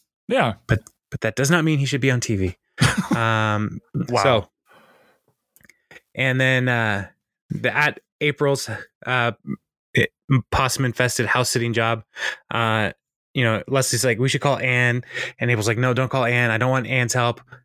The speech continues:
Speaker 2: Or don't call Andy. I don't want
Speaker 1: Mm-hmm.
Speaker 2: Andy's help because he will get mad at me, um,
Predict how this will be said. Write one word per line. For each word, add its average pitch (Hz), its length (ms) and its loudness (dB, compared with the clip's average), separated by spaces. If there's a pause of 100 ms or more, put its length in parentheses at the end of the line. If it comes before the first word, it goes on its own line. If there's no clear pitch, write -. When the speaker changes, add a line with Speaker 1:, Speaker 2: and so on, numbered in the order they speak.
(160)
Speaker 2:
Or 139 80 0
don't 143 140 2
call 143 300 -2
Andy. 127 480 2 (220)
I - 40 -8
don't 127 80 2
want 117 100 6
Speaker 1:
Mm-hmm. 143 60 6
Speaker 2:
Andy's 131 180 2
help 127 180 0
because 123 260 0
he 139 160 0
will 151 120 2
get 131 160 0
mad 123 260 0
at 123 80 -2
me, 117 320 0 (400)
um, 104 500 0